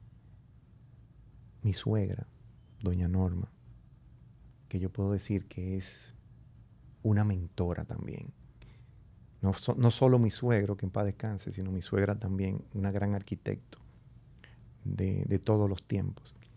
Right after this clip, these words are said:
Me decía, "Mira, mi hijo, todo lo que tú le des a Dios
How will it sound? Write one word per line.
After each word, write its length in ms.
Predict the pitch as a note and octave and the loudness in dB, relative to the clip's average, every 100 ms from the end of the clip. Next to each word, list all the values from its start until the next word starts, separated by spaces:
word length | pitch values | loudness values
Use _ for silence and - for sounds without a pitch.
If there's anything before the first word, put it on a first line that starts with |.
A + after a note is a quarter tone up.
| - - - - | -20 -20 -20 -4
Me 80 | F#2+ | -2
decía, 280 | F#2 A2 G2 | 0 -2 0
"Mira, 240 | G#2+ G#2 | 0 -2
mi 200 | G2 G2 | -2 -4
hijo, 220 | F2 G#2 - - - - - - - - - - - - - - - | -6 -8 -12 -20 -20 -20 -20 -20 -20 -20 -20 -20 -20 -20 -20 -20 -8
todo 280 | A#2+ C3 C#3+ | 0 2 2
lo 100 | C3+ | 0
que 120 | A#2 | -2
tú 200 | G2+ A2 | -4 -2
le 120 | G#2+ G#2 | -2 0
des 180 | G#2+ G2 | -2 -2
a 80 | G2 | -4
Dios 480 | G2+ G#2 G#2 - | -4 -4 -8 -16